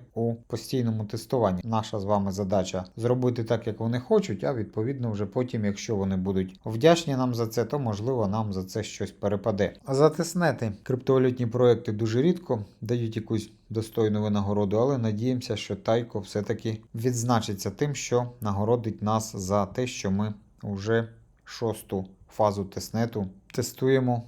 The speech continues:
віддаючи цьому трошки свого дорогоцінного часу. Значить, в першу чергу на гаманці у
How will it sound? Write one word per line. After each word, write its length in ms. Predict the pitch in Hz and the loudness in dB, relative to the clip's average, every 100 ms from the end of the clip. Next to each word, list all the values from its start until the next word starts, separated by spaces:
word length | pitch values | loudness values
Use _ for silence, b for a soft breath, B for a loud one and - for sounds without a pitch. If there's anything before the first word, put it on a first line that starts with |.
| - | -10
віддаючи 640 | 110 110 107 110 110 117 113 | -6 -4 0 2 2 0 -4
цьому 420 | 107 120 113 104 95 - _ | -2 0 0 -2 -4 -16 _
трошки 400 | - 107 110 - | -6 -4 -4 -4
свого 400 | 113 117 110 107 101 | -6 -2 -2 -2 -4
дорогоцінного 720 | 104 107 104 104 117 104 104 | -4 -2 -2 -4 -2 0 0
часу. 360 | 101 110 90 - | 2 2 0 -2
Значить, 300 | 139 - 139 | -4 -4 -4
в 20 | |
першу 380 | - 160 - 127 | 4 4 4 -2
чергу 440 | 117 202 165 131 113 | 4 4 4 0 -4
на 120 | - | -2
гаманці 420 | 117 123 127 127 202 | 0 2 0 2 2
у 160 | 139 | 2